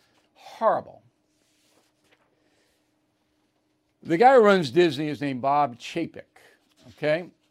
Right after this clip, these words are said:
Total fool, all right? He's a C E O. Um, and he now is gonna lay off a bunch of people working for Disney, but he won't say how many. The reason is <laughs> that Disney's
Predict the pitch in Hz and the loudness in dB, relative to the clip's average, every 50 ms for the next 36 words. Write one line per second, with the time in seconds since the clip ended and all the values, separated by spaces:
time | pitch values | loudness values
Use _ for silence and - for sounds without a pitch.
0 | _ _ _ _ _ - _ _ _ _ _ _ _ _ _ _ _ _ _ _ | _ _ _ _ _ -20 _ _ _ _ _ _ _ _ _ _ _ _ _ _
1 | _ - 190 208 180 156 - - - 98 78 - _ _ _ _ _ _ _ _ | _ -4 -4 -2 -2 -4 -8 -12 -16 -18 -20 -20 _ _ _ _ _ _ _ _
2 | _ _ _ - - 120 139 147 156 170 156 156 156 - - 214 180 175 175 139 | _ _ _ -14 -8 -8 -6 -6 -6 -8 -10 -12 -14 -12 -10 -10 -10 -8 -10 -10
3 | 113 87 55 - _ _ _ _ _ _ _ _ _ _ _ _ _ _ _ _ | -10 -12 -14 -18 _ _ _ _ _ _ _ _ _ _ _ _ _ _ _ _
4 | _ _ _ _ _ _ _ _ - - 143 151 151 151 151 151 143 143 143 143 | _ _ _ _ _ _ _ _ -2 2 4 6 6 6 6 4 2 -2 -6 -10
5 | - - _ _ _ _ _ _ _ _ _ _ _ - - _ _ _ _ _ | -14 -18 _ _ _ _ _ _ _ _ _ _ _ -20 -20 _ _ _ _ _
6 | - 160 147 151 151 151 185 226 233 226 208 190 185 180 170 170 170 156 139 113 | -8 -6 -6 -6 -6 -6 -6 -6 -4 -2 0 0 2 2 2 2 0 -2 -4 -6
7 | 165 160 151 147 143 143 156 156 156 151 156 147 131 113 104 120 127 - _ _ | -8 -8 -8 -8 -6 -6 -6 -6 -4 -4 -2 -2 -4 -4 -6 -8 -12 -16 _ _
8 | _ _ _ _ _ _ _ _ _ _ _ _ _ _ _ _ _ _ _ _ | _ _ _ _ _ _ _ _ _ _ _ _ _ _ _ _ _ _ _ _
9 | - 123 123 143 143 120 143 123 - 147 139 139 - 135 123 117 123 110 135 135 | -8 -4 -4 -4 -4 -4 -8 -10 -10 -10 -12 -10 -12 -12 -12 -12 -12 -12 -14 -14
10 | 165 160 254 240 190 156 156 147 151 156 156 165 170 - - 170 160 156 151 143 | -8 -6 -4 -4 -4 -4 -4 -4 -4 -4 -4 -6 -8 -8 -8 -8 -6 -6 -6 -8
11 | 131 - - - _ _ _ _ _ _ _ _ _ _ _ _ _ _ _ _ | -8 -12 -16 -20 _ _ _ _ _ _ _ _ _ _ _ _ _ _ _ _
12 | _ _ 147 143 143 185 226 247 247 240 240 202 170 147 139 135 143 127 - - | _ _ -6 -2 0 0 0 0 0 -2 -2 -2 -2 -4 -4 -6 -8 -12 -14 -16
13 | - - - - _ _ _ _ _ _ _ _ _ _ _ _ _ _ _ _ | -18 -20 -20 -20 _ _ _ _ _ _ _ _ _ _ _ _ _ _ _ _
14 | _ _ _ - - 147 160 156 156 120 110 139 180 214 190 - 190 208 - 202 | _ _ _ -4 2 4 4 4 2 0 -2 -2 -2 -2 -2 -6 -10 -8 -8 -8
15 | 196 190 156 - - | -8 -10 -12 -14 -18